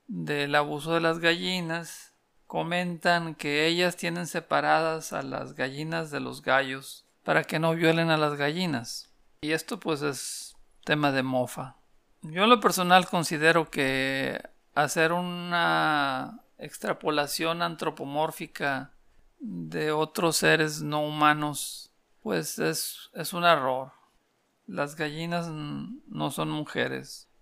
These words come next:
y los gallos no son hombres abusivos. Pero es una pena que cuestiones que son válidas las enmarquen en un sentido confrontacional, anti,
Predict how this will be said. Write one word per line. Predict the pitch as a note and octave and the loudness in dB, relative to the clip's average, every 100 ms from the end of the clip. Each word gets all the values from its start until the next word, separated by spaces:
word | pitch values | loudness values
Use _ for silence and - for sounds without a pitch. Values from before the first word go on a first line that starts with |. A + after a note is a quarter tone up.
| - | -14
y | D#3 | -8
los | D#3 C#3 | -6 -4
gallos | D3 C#3+ D3 D#3 | 2 2 2 -4
no | C#3+ | -6
son | D3 C#3 | -4 -4
hombres | C#3 C#3+ D3 | -4 -4 -4
abusivos. | C3+ C3+ C3 - B2 C#3 _ _ _ _ - | -6 -6 -10 -10 -12 -12 _ _ _ _ 4
Pero | G#3 G#3 | 8 12
es | A#3 A3+ | 10 10
una | D4 C4+ | 6 6
pena | C4 G#3+ G3 F3+ | 8 6 8 4
que | - D#3+ D#3 D#3 E3 B3 - _ _ _ _ _ | 4 2 4 2 0 -4 -12 _ _ _ _ _
cuestiones | - - A#3 A#3 A#3+ | -6 0 4 4 2
que | - A3 | 4 4
son | - - A3+ A3 | 4 2 2 8
válidas | A3+ G#3+ G3 F3+ F3 - - - | 8 8 6 4 4 0 -10 -8
las | G3 G3 G3 F#3+ | -4 2 2 0
enmarquen | F#3+ F#3+ G#3 G3+ - A3+ A3 G3+ F#3+ G#3+ - _ - | -2 4 4 4 0 0 0 -2 -6 -10 -16 _ -8
en | F3+ F#3 F3 | -4 -4 -4
un | F#3 F#3+ G3+ G3+ G3 F#3+ F3 E3 E3 G3 - _ _ - - | -4 -4 -4 -4 -2 -2 -4 -6 -8 -12 -14 _ _ -20 -14
sentido | - E3+ D3+ F3+ F3 F#3+ F3+ | -6 -4 -4 -4 0 2 2
confrontacional, | - D#3+ - D#3+ C#3+ - C#3+ - D3 D3+ D#3 D#3 D3+ D3 - - _ _ _ | 0 -4 -2 -4 -2 2 2 2 2 6 6 6 0 -10 -16 -20 _ _ _
anti, | - D3+ D3 - D#3 D#3 D#3 D#3 D3+ D3 C#3+ C#3 B3 | -6 -4 -4 -4 -4 -2 -2 -2 -4 -4 -6 -8 -10